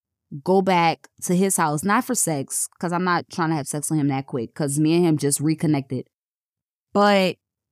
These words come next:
if we don't go out,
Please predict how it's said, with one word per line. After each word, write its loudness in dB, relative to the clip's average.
if 0
we -2
don't 2
go 2
out, 0